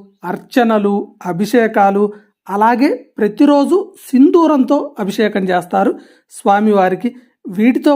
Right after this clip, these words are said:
పాటు ప్రతి శనివారము, మంగళవారం రోజుల్లో సాయంత్రం పూట స్వామివారికి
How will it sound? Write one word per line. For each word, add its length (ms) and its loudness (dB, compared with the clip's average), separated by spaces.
పాటు 220 0
ప్రతి 300 0
శనివారము, 720 2
మంగళవారం 600 0
రోజుల్లో 340 0
సాయంత్రం 680 0
పూట 160 0
స్వామివారికి 840 0